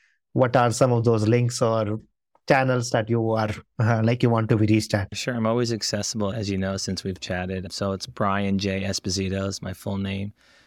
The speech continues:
Speaker 2: For social media, I only use Twitter and LinkedIn. So Brian J Esposito in both of those platforms. And then the corporate website is E I E dot R O C K S. So it's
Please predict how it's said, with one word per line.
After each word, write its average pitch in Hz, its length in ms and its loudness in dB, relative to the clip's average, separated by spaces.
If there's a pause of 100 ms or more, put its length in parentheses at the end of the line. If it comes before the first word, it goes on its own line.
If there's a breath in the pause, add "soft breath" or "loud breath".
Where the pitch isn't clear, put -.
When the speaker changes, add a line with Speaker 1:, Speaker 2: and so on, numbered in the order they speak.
(120 soft breath)
Speaker 2:
For - 140 -4
social 107 360 0
media, 101 300 0
I 104 60 -4
only 98 200 0
use 98 240 -2
Twitter 101 460 -2
and 95 380 -2
LinkedIn. 98 580 -2
So 95 220 -4
Brian 98 400 -6
J 92 160 -2
Esposito 92 680 -4
in 92 120 -4
both 95 260 -6
of 98 80 -4
those 92 180 -4
platforms. 95 680 -6 (520 soft breath)
And 113 180 -2
then 104 220 -2
the 98 220 -2
corporate 101 420 -4
website 98 560 -2
is 95 340 -4 (100)
E 104 240 -2
I 98 180 -2
E 101 340 -2
dot 98 400 -4
R 101 240 0
O 101 100 0
C 98 300 -2
K 98 300 -2
S. 131 200 -2
So - 480 -4
it's - 420 -8